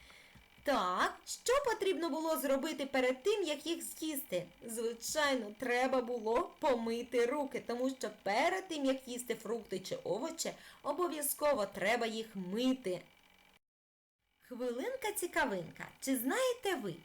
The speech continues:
чи знаєте ви, що змії висувають і ховають язик для того, щоб усе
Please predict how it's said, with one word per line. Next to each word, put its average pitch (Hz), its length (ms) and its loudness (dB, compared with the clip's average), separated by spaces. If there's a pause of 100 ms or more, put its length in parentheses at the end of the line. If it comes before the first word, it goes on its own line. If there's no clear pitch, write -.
чи 339 100 -2
знаєте 523 600 2
ви, 247 260 -2 (200)
що 269 180 2
змії 302 600 0
висувають 233 680 0
і 233 60 -6 (200)
ховають 220 400 0
язик 208 440 -4 (360)
для 254 160 2
того, 220 480 -2 (140)
щоб 214 320 -4
усе 349 440 -2